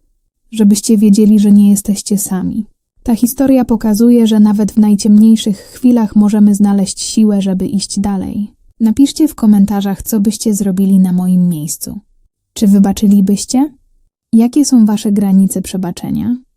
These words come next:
Jeśli podobała wam się ta historia, zostańcie ze mną na dłużej. Subskrybujcie kanał, żeby nie przegapić kolejnych prawdziwych historii,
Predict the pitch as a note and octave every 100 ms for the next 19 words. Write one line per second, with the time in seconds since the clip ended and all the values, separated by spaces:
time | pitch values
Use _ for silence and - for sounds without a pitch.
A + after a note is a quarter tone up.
0 | _ _ A3 G#3+ - G#3 G#3 G3+ G3+ C#4
1 | D4+ C#4 C4 C4 B3+ A#3 A3+ A3+ B3+ B3+
2 | B3 A3+ G#3+ - A#3+ A#3 A#3 G#3 G3+ G3
3 | F#3+ F#3+ F#3 F3 - - F3+ _ _ _
4 | _ _ _ - G#3+ - - G#3+ G#3+ A3
5 | G3+ G3 A3 A3 G#3+ G#3+ G3+ F#3+ G3+ G3+
6 | G3 - G3+ G3+ G#3 F#3+ - G#3 G3+ G#3
7 | G3+ - G3+ F#3+ F#3 F#3+ F#3 - G3+ -
8 | G#3 G3+ G#3 G3